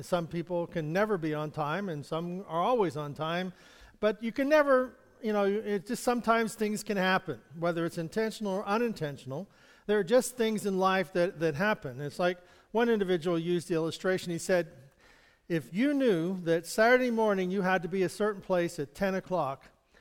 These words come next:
and your life and the life of your family depended upon it, would you be there?" And the guy, and the guy was saying, "Well, you know, if the weather and the, you know, don't run into an accident and whatever." He says,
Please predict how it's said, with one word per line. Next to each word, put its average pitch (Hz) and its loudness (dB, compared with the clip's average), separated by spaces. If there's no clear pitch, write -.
and 165 -6
your 220 4
life 226 2
and 185 -2
the 170 -2
life 196 2
of 165 -6
your 180 0
family 180 0
depended 185 -2
upon 131 -6
it, 131 -14
would 160 -2
you 196 -4
be 254 -2
there?" 113 -6
And 190 2
the 180 -2
guy, 185 0
and 180 0
the 170 0
guy 165 2
was 170 0
saying, 165 0
"Well, 220 6
you 170 0
know, 196 4
if 135 -2
the 160 -2
weather 190 4
and 156 -2
the, 147 -6
you 180 0
know, 151 0
don't 170 0
run 170 2
into 160 0
an 160 -2
accident 196 0
and 170 -6
whatever." 180 2
He 160 -4
says, 151 -10